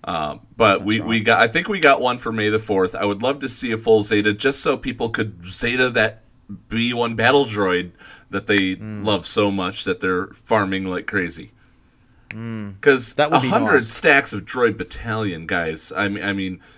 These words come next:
Speaker 1: make it fast and,
Speaker 2: Yeah.
Speaker 1: and put that Zeta on that thing. It'd be great. You know, a-, another thing is I'd like to see a huge announcement, groundbreaking announcement that even I haven't been able to speculate about,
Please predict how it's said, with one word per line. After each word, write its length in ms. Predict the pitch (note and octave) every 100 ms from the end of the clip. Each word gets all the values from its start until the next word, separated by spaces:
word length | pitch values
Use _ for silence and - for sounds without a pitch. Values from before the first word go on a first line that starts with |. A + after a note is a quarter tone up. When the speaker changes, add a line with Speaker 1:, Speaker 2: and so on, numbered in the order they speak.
| _ _ _
Speaker 1:
make 280 | G2 C#3 -
it 80 | -
fast 720 | C3+ A2+ E2+ - - - - _ _ _ _
and, 400 | F#2+ F2+ E2+ E2+ F2+
Speaker 2:
Yeah. 240 | E2+ E2
Speaker 1:
and 240 | F#2 E2 D#2 _ _ -
put 160 | D3+
that 220 | C3+ A#2 G2
Zeta 280 | A2 A2+
on 220 | A2 G#2 A2
that 240 | G#2+ -
thing. 320 | A2+ A2+ A2 - _
It'd 160 | G#2+ F2+
be 80 | G2
great. 400 | F#2 G2 D#2 - - - _
You 80 | B2+
know, 180 | C3 -
a-, 160 | B2 -
another 380 | C3 C#3 D#3 D3
thing 340 | - F#2 E2+ - -
is 260 | G2+ G2
I'd 200 | G#2 G2
like 180 | G2 A2
to 100 | A2+
see 360 | G#2+ G#2 F#2+ G2
a 320 | F#2 F2+ F2
huge 640 | - - A2 A2 G#2 E2+
announcement, 680 | - F#2 E2+ D#2+ - D2 -
groundbreaking 720 | E2 A2 A2+ A2 G2+ G2 F#2
announcement 600 | F2+ F2+ F#2 - F#2 E2+
that 260 | F#2+ F#2 - - _
even 300 | A#2 C3 B2+ -
I 260 | A2+ A2+ A2
haven't 480 | G2+ F2+ F2+ - D#2+
been 140 | F2+
able 160 | E2 D#2+
to 100 | E2
speculate 560 | - D2 - D2+ D2
about, 320 | C#2 C#2 G1+